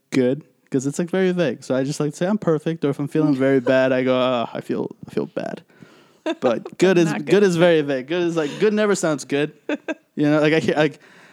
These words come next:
Speaker 1: I hear people say, "I, oh, I'm good." But yeah, they never say it like they're happy about it. Like,
Speaker 2: Right.
Speaker 1: "I'm good."
Speaker 2: Yeah.
Speaker 1: Yeah. <laughs> And so, uh, first of all, thank you for doing this, uh,
Speaker 2: Of course.
Speaker 1: being my first guest.
Speaker 2: Yeah,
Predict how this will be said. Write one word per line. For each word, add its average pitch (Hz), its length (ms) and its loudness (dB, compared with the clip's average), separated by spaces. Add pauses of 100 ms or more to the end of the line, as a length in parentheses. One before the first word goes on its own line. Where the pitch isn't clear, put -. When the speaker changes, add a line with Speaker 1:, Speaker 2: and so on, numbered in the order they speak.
(120)
Speaker 1:
I 131 80 -4
hear 151 180 0
people 147 240 -2
say, 147 140 0
"I, 143 180 2
oh, 208 320 0
I'm 262 120 2
good." - 280 -8 (380)
But 143 140 2
yeah, 160 40 4
they 170 180 4
never 208 200 4
say 175 180 2
it 160 60 2
like 123 160 -4
they're 123 100 2
happy - 320 -4
about - 300 -4
it. - 60 -4
Like, - 360 -4
Speaker 2:
Right. - 20 0
Speaker 1:
"I'm 226 220 0
good." - 240 -8 (800)
Speaker 2:
Yeah. - 360 -8 (1000)
Speaker 1:
Yeah. 185 220 -4 (160)
<laughs> - 0 - (1200)
And 143 120 -8
so, 160 520 2 (100)
uh, - 60 -20 (420)
first 180 220 -2
of - 20 -4
all, 113 80 -2
thank 143 240 -4
you 139 220 -2 (180)
for 135 60 -4
doing 135 260 2
this, 127 220 -2
uh, 120 360 0
Speaker 2:
Of - 80 -20
course. - 280 -16 (240)
Speaker 1:
being 135 140 -2
my 117 80 -2
first - 260 -6
guest. 117 440 -6 (460)
Speaker 2:
Yeah, 247 180 -10